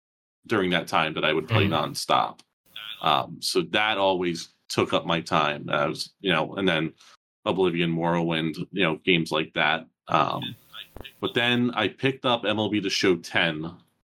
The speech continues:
Speaker 1: um, and this was the one where Joe Mauer was first on the cover. Loved that game. Played franchise mode like crazy. Had some insane franchise mode sims. You know, I think I was,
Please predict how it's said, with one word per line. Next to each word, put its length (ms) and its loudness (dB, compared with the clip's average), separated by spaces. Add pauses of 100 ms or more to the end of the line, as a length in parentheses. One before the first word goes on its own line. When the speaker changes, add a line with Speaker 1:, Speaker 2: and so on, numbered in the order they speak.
(640)
Speaker 1:
um, 540 0
and 120 0
this 160 -2
was 160 4
the 60 -4
one 320 2
where 260 0 (180)
Joe 240 0
Mauer 360 2
was 160 -2
first 340 0
on 120 2
the 60 0
cover. 640 0
Loved 380 2
that 240 -2
game. 360 0 (680)
Played 380 0
franchise 760 0
mode 260 -2
like 180 0
crazy. 640 0 (600)
Had 260 0
some 200 2
insane 680 0
franchise 560 0
mode 240 0
sims. 520 0
You 80 -4
know, 280 0
I 140 2
think 240 -4
I 100 4
was, 300 -4